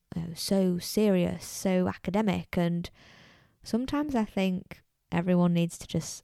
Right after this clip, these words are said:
lighten up and just have a bit of fun with words. So a challenge to you guys listening, just see if you can come up with a rhyme or two.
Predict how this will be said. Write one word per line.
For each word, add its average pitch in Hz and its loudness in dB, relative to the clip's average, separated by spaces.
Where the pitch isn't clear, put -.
lighten 180 -2
up - -2
and 165 -4
just - -4
have 185 -8
a 190 -6
bit 196 2
of 185 0
fun 175 0
with 175 -2
words. 175 0
So 185 2
a 196 -4
challenge 240 -4
to - -4
you 190 0
guys 180 0
listening, 175 -2
just - 0
see 240 2
if 240 -2
you 226 -4
can 226 -8
come 220 0
up 208 -2
with 190 -2
a 196 -2
rhyme 185 0
or 170 2
two. 165 0